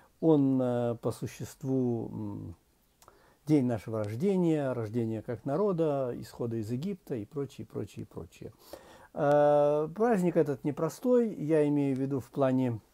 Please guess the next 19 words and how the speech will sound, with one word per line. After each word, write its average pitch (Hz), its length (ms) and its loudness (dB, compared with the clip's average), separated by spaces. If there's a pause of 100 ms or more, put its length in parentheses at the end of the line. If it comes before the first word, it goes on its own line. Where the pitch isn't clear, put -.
(1120)
э, 117 240 -8
исполнения. 120 880 0 (640)
Э, 113 200 -6
очень 143 360 -2
много 143 380 4
есть, 123 500 0
э, 113 640 0
м, 113 600 -10
всевозможных 120 760 -4
правил, 165 580 -2 (520)
законов, 139 920 0
э, 120 320 -2
и, - 20 -8
и, 120 720 -6
и - 20 -2
нужно 120 320 -4
к - 100 -20
нему 117 200 -2
готовиться. 139 840 -2